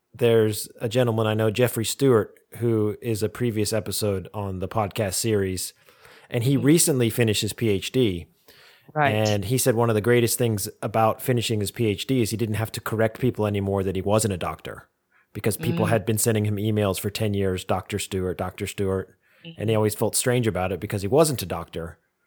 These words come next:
Speaker 1: So it was kind of a relief for him to finally finish
Speaker 2: Mm.
Speaker 1: his P H D. <laughs>
Speaker 2: Mm. Interesting, is it?
Speaker 1: But you're right. I, even myself, I, I've started my P H D,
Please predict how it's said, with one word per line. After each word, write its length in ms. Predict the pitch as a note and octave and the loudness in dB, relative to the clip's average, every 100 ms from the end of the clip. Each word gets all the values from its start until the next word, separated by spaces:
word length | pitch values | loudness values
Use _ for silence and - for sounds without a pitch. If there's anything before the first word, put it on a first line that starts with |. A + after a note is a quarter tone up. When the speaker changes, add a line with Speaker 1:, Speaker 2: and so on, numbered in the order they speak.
| _ _ _ | _ _ _
Speaker 1:
So 180 | C3 G#2 | -2 0
it 40 | |
was 140 | G2+ - | 0 0
kind 160 | B2+ | 2
of 80 | G#2 | 2
a 60 | G2+ | 2
relief 400 | G2 G2+ G2+ - | 2 0 -2 -4
for 160 | G#2 | -6
him 100 | G2 | -6
to 80 | F#2 | -6
finally 380 | - G#2 G#2 F#2 | -6 -4 -2 -4
finish 280 | F#2+ E2+ E3 | -4 -4 -2
Speaker 2:
Mm. 60 | |
Speaker 1:
his 140 | F#2 F2+ | -4 -6
P 240 | - A2 | -8 -8
H 240 | G2 - - | -6 -6 -2
D. 200 | G#2+ - - - | -4 -4 -14 -20
<laughs> 220 | _ - | _ 4
Speaker 2:
Mm. 420 | G3 E3+ D#3+ C3+ _ - | 6 6 2 -4 _ 0
Interesting, 580 | F#3 - E3+ - D#3 C#3+ | 2 4 2 2 2 0
is 220 | C#3 C3 | -2 -2
it? 140 | A#2+ - _ _ - - | -4 -8 _ _ -20 0
Speaker 1:
But 200 | C#3 C3 | 4 6
you're 80 | D#3 | 6
right. 280 | D#3+ D3+ A2 | 8 8 6
I, 280 | A#2+ B2+ B2 - - | 4 4 4 -4 -10
even 420 | D#3+ D3 D3 C3 - | 0 4 6 4 0
myself, 500 | B2 A#2+ C#3+ C3+ A2+ | 0 4 8 8 8
I, 140 | A2 | 4
I've 200 | A#2+ A#2 | 4 0
started 320 | - C#3+ D3+ A2+ | 4 4 6 4
my 140 | G2+ | 2
P 180 | G2 A2 | 2 4
H 220 | G#2 - | 4 2
D, 380 | G#2+ G2+ F#2+ - | -2 -2 -2 -6